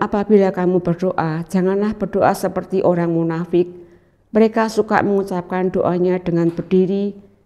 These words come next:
dalam rumah-rumah ibadat dan pada tikungan-tikungan jalan raya,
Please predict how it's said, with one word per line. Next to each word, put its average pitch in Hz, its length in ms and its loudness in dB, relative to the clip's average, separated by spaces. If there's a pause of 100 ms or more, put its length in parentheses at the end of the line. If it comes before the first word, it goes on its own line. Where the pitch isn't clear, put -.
(240)
dalam 202 320 4
rumah-rumah 180 720 0
ibadat 170 560 -4 (640)
dan 196 240 4
pada 196 320 0
tikungan-tikungan 170 880 -2
jalan 160 320 0
raya, 165 480 -2